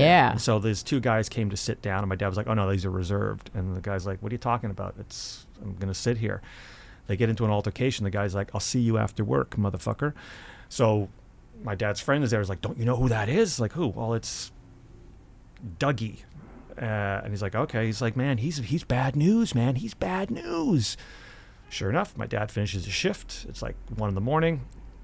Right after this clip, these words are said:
Speaker 2: Dougie's there. They go out back, and Dougie beats the shit out of my dad. Like, you know, my dad gets a couple of licks in, but he's not really that much of a fighter.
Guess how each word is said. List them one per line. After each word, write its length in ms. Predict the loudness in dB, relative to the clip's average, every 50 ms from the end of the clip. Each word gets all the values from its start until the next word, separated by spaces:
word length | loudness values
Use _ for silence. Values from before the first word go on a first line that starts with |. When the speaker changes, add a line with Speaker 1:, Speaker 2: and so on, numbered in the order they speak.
| -16 -16 -16 -12 -6 -4
Speaker 2:
Dougie's 340 | -4 -2 -2 -2 -2 4
there. 300 | 6 8 8 8 8 6 4 0
They 100 | -2 -2
go 200 | -2 -2 -4 -4
out 160 | -4 -2 0
back, 360 | 2 2 2 2 -2 -6 -10 -6
and 260 | -2 0 0 0 2
Dougie 280 | 2 0 0 0 -2 -2
beats 220 | -2 -2 -4 -4
the 60 | -4 -4
shit 180 | -4 -4 -4
out 100 | -4 -4
of 60 | -4
my 120 | -4 -6 -4
dad. 260 | -2 -4 -4 -2 -2
Like, 140 | -4 -4 -2 0
you 100 | 2 2
know, 80 | 4
my 100 | 4 4
dad 220 | 4 4 4 4 4
gets 180 | 2 0 0 0
a 20 |
couple 260 | -4 -4 -2 0 0
of 60 | 2 2
licks 220 | 0 0 -2 -2 -4
in, 60 | -2
but 100 | -2 -2
he's 100 | -2 -2
not 120 | -4 -4 -4
really 240 | -6 -6 -6 -6 -6
that 160 | -6 -6 -4
much 180 | -6 -8 -6 -6
of 80 | -8
a 60 | -8
fighter. 340 | -6 -2 -2 0 0 0 0